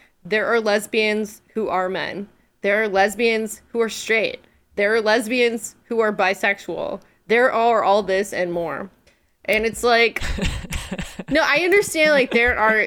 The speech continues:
Speaker 1: y-, you know, there, like, are, are trans men who may identify as lesbians, non-binary people, but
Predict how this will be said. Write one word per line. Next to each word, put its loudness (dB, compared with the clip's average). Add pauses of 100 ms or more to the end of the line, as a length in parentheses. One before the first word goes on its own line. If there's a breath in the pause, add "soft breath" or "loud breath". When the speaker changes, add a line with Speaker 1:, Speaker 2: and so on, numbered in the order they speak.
Speaker 1:
y-, -10 (140)
you -4
know, 0
there, 2
like, 2
are, 2
are 2
trans -4
men 0 (400)
who -4
may -2
identify 0
as -6
lesbians, -2 (280 soft breath)
non-binary 0
people, -2
but 0